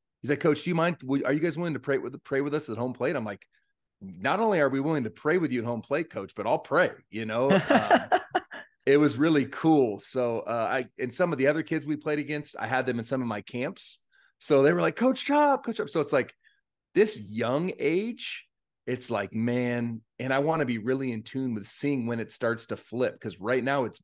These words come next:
Speaker 2: Right.
Speaker 1: it's nothing but beauty.
Speaker 2: It
Speaker 1: Um,
Speaker 2: sound-,
Speaker 1: it
Speaker 2: well,
Speaker 1: is
Speaker 2: well, no, I'm, wha-, it, uh, and what I'm hearing is, like, it's, it's already flipped, because that, a ten U, eleven U, I mean, that, that has been known to be toxic,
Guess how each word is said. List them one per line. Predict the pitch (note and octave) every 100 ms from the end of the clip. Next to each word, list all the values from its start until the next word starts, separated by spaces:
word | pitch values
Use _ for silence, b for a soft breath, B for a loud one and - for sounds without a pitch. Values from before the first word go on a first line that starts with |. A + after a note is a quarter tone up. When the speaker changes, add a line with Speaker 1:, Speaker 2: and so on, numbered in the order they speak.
| -
Speaker 2:
Right. | G2
Speaker 1:
it's | G2+
nothing | G#2 A#2 B2 A2
but | F#2 F2
beauty. | F2+ G#2 A2 D#2+ - _ _ _ _ -
Speaker 2:
It | G2+
Speaker 1:
Um, | A2+
Speaker 2:
sound-, | G2 A#2+ A2
Speaker 1:
it | A2+
Speaker 2:
well, | A2+
Speaker 1:
is | -
Speaker 2:
well, | G#2+
no, | A2 A2
I'm, | - A2+ F#2+ - -
wha-, | G2+ G#2+
it, | A2 G#2+ -
uh, | G#2 -
and | A#2+ A2+
what | G2+ G2+ G#2
I'm | G#2 F3+ F3 - G2+
hearing | B2 A2 G#2+ G2+
is, | G2 F2+ - -
like, | G2 G2+
it's, | F#2+ - -
it's | - - - G#2+
already | G#2 A#2+ F#3 F#3 G#2+
flipped, | - - G#2 D#2+ -
because | - G2+ A2+ G2
that, | - B2 - - _ -
a |
ten | F#2 - A#2+ C3+
U, | C3+ C#3 C3
eleven | G2+ G2 A2+ B2+
U, | C3 C3+ C3+ C3 b b b _ - D2
I |
mean, | G#2 A2+ G2+
that, | G#2 G#2+ - -
that | F#2 G2+ C#3+ - -
has | F3 F#3
been | D#3 D3 C#3 C3
known | B2+ C3 C3 C3
to |
be | B2+
toxic, | B2+ C#3 D#3+ - E3+ -